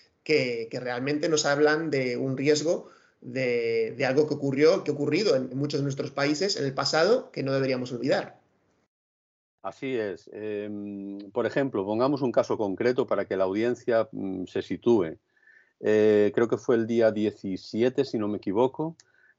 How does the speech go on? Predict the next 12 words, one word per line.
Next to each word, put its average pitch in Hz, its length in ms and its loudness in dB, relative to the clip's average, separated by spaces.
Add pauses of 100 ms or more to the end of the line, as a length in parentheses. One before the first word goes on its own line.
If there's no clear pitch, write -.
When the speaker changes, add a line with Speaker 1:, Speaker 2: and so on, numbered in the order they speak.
(100)
Speaker 2:
eh, 101 540 4
cuando, 104 1200 4
eh, 101 360 -2
hubo 120 500 6
un, 104 1300 0 (760)
em, 87 1200 -2 (480)
una 110 220 6
explosión 131 1080 2 (480)
tremenda 147 720 4
en, 92 800 -2
en 92 180 -2
Gaza, 131 480 2